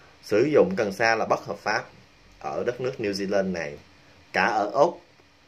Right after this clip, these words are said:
ha, và hầu hết các bang ở Mỹ nữa. Ừ. Đó là một cái thông tin mà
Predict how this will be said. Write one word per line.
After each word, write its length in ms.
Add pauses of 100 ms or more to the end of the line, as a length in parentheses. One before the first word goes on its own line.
ha, 220 (500)
và 420
hầu 220
hết 260
các 160
bang 220
ở 80
Mỹ 320
nữa. 160 (420)
Ừ. 60 (1600)
Đó 180
là 120
một 220
cái 100
thông 260
tin 300
mà 220